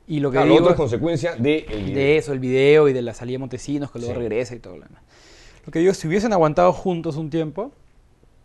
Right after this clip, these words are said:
Speaker 1: tenías en el dos mil uno luego el tema de las Torres Gemelas, ¿no? Que cambia la prioridad
Speaker 2: Sí.
Speaker 1: de, de Estados Unidos sobre,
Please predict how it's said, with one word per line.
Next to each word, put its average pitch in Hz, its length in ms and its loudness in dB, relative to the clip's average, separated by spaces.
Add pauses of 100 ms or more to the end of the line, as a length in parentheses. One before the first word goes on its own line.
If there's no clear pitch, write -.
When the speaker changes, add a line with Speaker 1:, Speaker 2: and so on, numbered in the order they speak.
(300)
Speaker 1:
tenías 156 340 -6
en 160 80 -6
el 143 100 -4
dos 127 120 -8
mil 151 200 -6
uno 156 400 -8
luego 147 560 -4
el 123 260 -12
tema 147 200 -8
de 135 40 -10
las 123 100 -14
Torres 135 220 -12
Gemelas, 113 400 -14
¿no? 175 100 -18
Que 160 120 -14
cambia 131 260 -12
la 131 120 -10
prioridad 123 480 -6
Speaker 2:
Sí. 127 60 -10
Speaker 1:
de, 117 540 -12
de 117 60 -14
Estados 135 360 -10
Unidos 131 300 -8
sobre, 113 580 -14